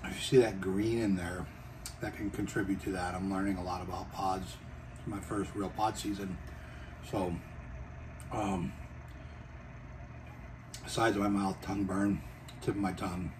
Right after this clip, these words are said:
it's pretty hot. It's legit pod.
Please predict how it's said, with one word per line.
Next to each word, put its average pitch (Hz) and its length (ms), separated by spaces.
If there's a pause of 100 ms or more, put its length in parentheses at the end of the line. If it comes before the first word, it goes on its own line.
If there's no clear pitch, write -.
(120)
it's - 100 (100)
pretty - 160
hot. - 240 (1900)
It's - 100
legit 101 340
pod. 101 360